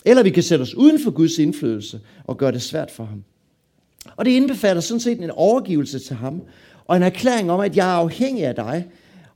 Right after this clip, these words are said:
og jeg ønsker at gøre plads til dig. Og det er faktisk Guds vilje. Men hvorfor er det så, så vigtigt? Da jeg læste de her vers igen, så blev jeg lige pludselig klar over,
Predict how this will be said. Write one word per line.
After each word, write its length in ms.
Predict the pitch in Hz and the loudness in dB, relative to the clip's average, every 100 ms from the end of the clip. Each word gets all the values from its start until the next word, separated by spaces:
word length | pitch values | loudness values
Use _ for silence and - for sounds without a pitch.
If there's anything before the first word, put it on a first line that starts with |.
| _ | _
og 260 | 180 170 117 | 0 0 4
jeg 160 | 202 | 4
ønsker 240 | 202 214 190 | 4 2 0
at 60 | |
gøre 140 | 175 165 | 0 -2
plads 340 | - 208 233 - | -4 -6 -6 -8
til 180 | 135 | -10
dig. 260 | - - 113 _ _ _ - | -10 -16 -20 _ _ _ -2
Og 80 | |
det 60 | 247 | 2
er 40 | |
faktisk 520 | 254 254 262 247 185 - | 2 -2 -6 -6 -6 -4
Guds 400 | - - - 139 | -4 -4 -4 0
vilje. 180 | 151 | 0
Men 140 | 185 208 | 0 0
hvorfor 220 | 277 277 | 0 0
er 100 | 240 | -4
det 100 | 233 | -4
så, 160 | 247 196 | -6 -6
så 160 | - | -6
vigtigt? 460 | 208 294 285 - - _ _ _ _ _ - | -6 -6 -8 -16 -18 _ _ _ _ _ 0
Da 60 | |
jeg 80 | 185 | 6
læste 220 | 233 254 | 6 6
de 40 | 254 | 6
her 140 | 240 | 4
vers 340 | 220 214 233 196 | 4 0 -2 -8
igen, 320 | - 190 233 | 0 0 2
så 100 | 247 | -2
blev 160 | 180 | 4
jeg 80 | 196 | 4
lige 240 | 196 269 262 | 4 -2 -4
pludselig 320 | 262 254 220 | -8 -8 -10
klar 200 | 220 208 | -6 -4
over, 220 | 165 160 | -4 -6